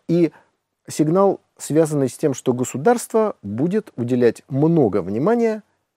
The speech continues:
медицине. А вот теперь давайте зайдём в эту историю с другой стороны. Конечно, соревноваться с такими, м, маститыми политиками будет сложно, но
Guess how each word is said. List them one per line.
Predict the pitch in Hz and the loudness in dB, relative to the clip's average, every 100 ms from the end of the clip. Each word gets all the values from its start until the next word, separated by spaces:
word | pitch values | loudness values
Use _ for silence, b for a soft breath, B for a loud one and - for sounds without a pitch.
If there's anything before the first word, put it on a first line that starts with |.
| _ _ 127 | _ _ -4
медицине. | 147 98 78 62 _ _ _ _ _ _ _ | -2 -4 -12 -20 _ _ _ _ _ _ _
А | - | 0
вот | 185 | 0
теперь | - 285 | 0 0
давайте | 208 233 - 175 _ | 4 4 2 -6 _
зайдём | 107 120 165 185 240 - | -2 4 4 4 0 0
в | 110 160 | 0 0
эту | 170 | 0
историю | 160 - 220 170 | -2 0 0 0
с | |
другой | 131 151 151 | 0 -2 -2
стороны. | 143 143 117 78 - _ _ | -4 -4 -4 -6 -14 _ _
Конечно, | - 220 277 - 127 87 - _ _ _ _ _ | 2 2 2 -2 -6 -6 -10 _ _ _ _ _
соревноваться | - 147 156 180 208 196 - 127 | -4 0 2 4 4 2 0 -2
с | |
такими, | - 139 170 135 - _ _ _ _ | -2 0 2 0 0 _ _ _ _
м, | 98 98 | -14 -6
маститыми | 107 147 - 147 135 | 0 0 0 -2 0
политиками | 127 180 226 220 - 120 | 0 -2 -2 -6 -4 -4
будет | 120 165 165 | -2 -4 -6
сложно, | - 127 85 - 76 | -8 -6 -6 -8 -2
но | 135 160 | 0 0